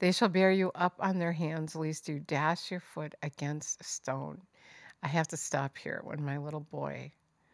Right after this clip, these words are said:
I don't know, he was two or three, he decided to open the door on the truck, and he fell out. And of course, I ran across,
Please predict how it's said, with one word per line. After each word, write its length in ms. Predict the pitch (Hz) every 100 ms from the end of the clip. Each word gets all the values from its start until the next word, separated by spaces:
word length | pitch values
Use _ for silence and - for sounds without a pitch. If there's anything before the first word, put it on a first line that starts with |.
| _ - _ _ - -
I 200 | 156 156
don't 180 | 151 139
know, 220 | 139 147
he 80 | 147
was 180 | 139
two 160 | - 170
or 160 | 160 156
three, 420 | - 139 143 147
he 100 | 160
decided 600 | 165 156 - 151 175 180
to 100 | - -
open 500 | 175 185 208 190 190 - - - - _ -
the 160 | 170
door 480 | 151 165 170 175 165
on 140 | 151
the 100 | 156
truck, 480 | 160 - 131 - - - _ _ _ _ -
and 120 | 160 151
he 220 | - 165
fell 420 | - 180 180 175 -
out. 420 | 151 - - - _ - - _
And 160 | 156 160
of 140 | 165
course, 340 | - 202 190 -
I 200 | 151 156 143
ran 240 | 165 160
across, 960 | 185 - 160 139 143 - - - -